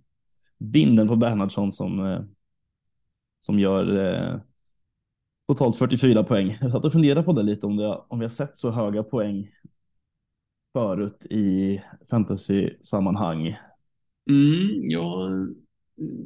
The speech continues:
Speaker 2: kom att tänka lite på, eller när, när jag såg de höga poängen på, på Hammarby, kan det ha varit tjugonitton möjligtvis, men när Tankovic var där och, ehm, det var väl första säsongen man spelade fantasy ordentligt, tror jag. Eh,
Speaker 1: Just det,
Speaker 2: det,
Speaker 1: just
Speaker 2: det var
Speaker 1: det.
Speaker 2: någon, någon match där det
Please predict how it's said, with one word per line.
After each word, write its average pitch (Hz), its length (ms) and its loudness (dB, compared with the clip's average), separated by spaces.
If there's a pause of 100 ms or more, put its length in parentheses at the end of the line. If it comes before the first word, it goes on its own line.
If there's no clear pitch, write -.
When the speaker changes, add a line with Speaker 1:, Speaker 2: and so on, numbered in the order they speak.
(200)
Speaker 2:
kom 160 180 -2
att 151 80 0
tänka 151 260 0
lite 139 200 0
på, - 120 -6
eller 131 160 0
när, 135 180 0
när 135 140 2
jag 127 100 -2
såg 151 160 0
de 147 100 4
höga 139 160 2
poängen 117 420 -6
på, 120 200 -6
på 120 220 -12
Hammarby, 127 720 0
kan - 80 -4
det 120 60 -2
ha 131 80 -2
varit - 60 -6
tjugonitton 117 680 -2
möjligtvis, 101 340 -6
men - 200 -4
när 104 80 -2
Tankovic 120 680 -2
var 139 80 -2
där 104 440 -4
och, - 380 -4
ehm, 50 300 -4 (460)
det 120 80 -6
var 123 120 0
väl 131 120 -2
första 131 300 -2
säsongen 117 320 0
man 120 100 0
spelade 123 300 -4
fantasy 110 300 -4
ordentligt, 107 640 -6
tror 95 260 0
jag. 76 160 -6 (220)
Eh, - 280 0
Speaker 1:
Just 139 280 0
det, - 180 -4
Speaker 2:
det, 117 120 0
Speaker 1:
just 123 200 0
Speaker 2:
det 117 60 -2
var - 60 -2
Speaker 1:
det. - 60 -4
Speaker 2:
någon, 120 240 -10 (180)
någon 123 260 2
match 110 280 -2
där 107 120 -4
det 110 260 -2